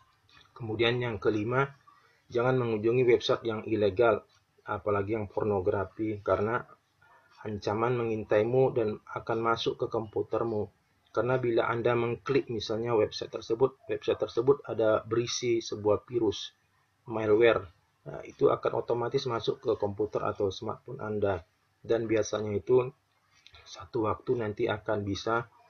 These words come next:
mengirim ke orang tertentu atau juga akan meng-,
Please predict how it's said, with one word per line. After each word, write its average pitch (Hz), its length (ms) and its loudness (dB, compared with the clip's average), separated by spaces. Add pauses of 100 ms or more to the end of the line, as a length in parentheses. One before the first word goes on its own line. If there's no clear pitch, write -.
(220)
mengirim 110 720 2
ke 113 80 -2
orang 110 320 -2
tertentu 107 720 0
atau 107 320 -2
juga 104 360 -2
akan 117 280 -6
meng-, 110 280 -8